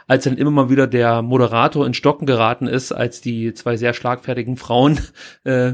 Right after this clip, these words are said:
eben dann sehr schlagfertige Antworten gegeben haben. Das fand ich dann immer wieder amüsant. Und dann noch ein Podcast-Hinweis, den man eigentlich fast schon nicht mehr machen muss in dieser Fußball-Podcast-Welt. Der Rasenfunk hat sich erneut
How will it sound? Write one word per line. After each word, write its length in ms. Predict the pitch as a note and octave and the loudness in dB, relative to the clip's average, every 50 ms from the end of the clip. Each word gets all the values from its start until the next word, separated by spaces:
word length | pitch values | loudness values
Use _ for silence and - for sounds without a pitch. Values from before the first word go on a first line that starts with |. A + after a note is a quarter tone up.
| A#2+ - | -2 2
eben 200 | - C#3 C3 B2+ | 2 2 2 4
dann 260 | C3 C3 B2+ C3 C3 | 0 0 0 0 -2
sehr 260 | A2+ B2 B2+ B2+ C#3 | 0 0 0 0 0
schlagfertige 580 | C#3 - - C3 B2 B2 - - C#3 D3 D3+ F3 | -2 0 2 2 2 2 0 -2 -2 0 0 0
Antworten 360 | F3+ A#3 - D3+ A#2+ - A#2+ | 0 0 2 0 0 0 0
gegeben 360 | A#2+ A#2+ A2+ A2+ A#2 A#2+ A#2 | -2 0 0 0 -2 0 0
haben. 260 | B2 A2 G#2 G#2 A2 G#2+ | -2 -2 -2 -4 -6 -8
Das 140 | A2+ - - | -10 -8 -4
fand 200 | - B2+ B2 B2 | -4 -4 -2 -2
ich 100 | C3 - | -4 -4
dann 140 | - B2 A#2 | -4 -2 -2
immer 240 | B2 B2 B2 A#2+ | 0 0 0 0
wieder 240 | A#2 A#2+ B2 A#2+ A2+ | 0 0 0 -2 -2
amüsant. 460 | B2+ B2 B2 B2 A#2 C3 A2+ G#2 - - - - - - - - - - _ - | -2 -4 -4 -2 0 0 -2 -2 -6 -14 -20 -18 -18 -18 -20 -20 -20 -12 _ 2
Und 420 | G3+ A3 B3+ C#4 C4+ - - - | 4 6 6 4 4 2 0 0
dann 320 | D#3 D#3 E3+ F#3+ G3 E3+ - | 2 2 2 2 -2 -2 0
noch 220 | - D#3+ E3 E3 | 0 0 0 2
ein 120 | D#3+ D3 D3 | 0 -2 0
Podcast-Hinweis, 760 | - D#3+ D#3 - D#3 C#3+ C#3+ - D3+ C#3+ C3 B2+ B2+ C3+ C3+ | 0 -2 0 0 -2 -2 0 0 0 0 2 2 0 0 0
den 100 | - C3 | 0 0
man 120 | B2+ B2 | 0 0
eigentlich 180 | - B2+ B2+ B2 | -2 -2 -4 -4
fast 160 | - B2+ - | -4 -6 -6
schon 80 | - B2+ | -6 -8
nicht 100 | A#2+ - | -8 -8
mehr 80 | A2+ | -8
machen 240 | G#2 A2 A2+ B2 C3+ | -6 -6 -4 -4 -2
muss 180 | C3 C3 B2 - | -2 -2 -2 -2
in 120 | C3 B2 | -4 -4
dieser 520 | A#2+ A#2 B2+ B2 A#2+ A#2+ A#2+ A#2+ A#2 - G#2+ | -2 0 0 2 2 2 2 0 -2 -4 -4
Fußball-Podcast-Welt. 1000 | - - C#3+ C#3 - B2+ A#2+ - C#3 C3 - C3 A#2+ - - - B2 A#2+ A#2+ - - - - - - - - - | 0 0 0 2 2 -2 0 -2 -4 -2 0 0 0 0 2 4 4 4 4 0 -6 -20 -20 -20 -20 -12 -2 0
Der 140 | D3 C3+ A#2+ | 2 2 4
Rasenfunk 520 | B2+ D3+ F#3 F3 F#3 - - B2 G#2 - | 4 2 4 2 0 0 -2 -4 -4 -4
hat 140 | - B2 - | -6 -4 -4
sich 300 | - B2 - - - - | -4 -6 -6 -6 -6 -4
erneut 500 | C3 B2+ B2+ B2+ C3+ D#3 E3+ E3+ - | -2 0 2 4 4 4 4 2 -4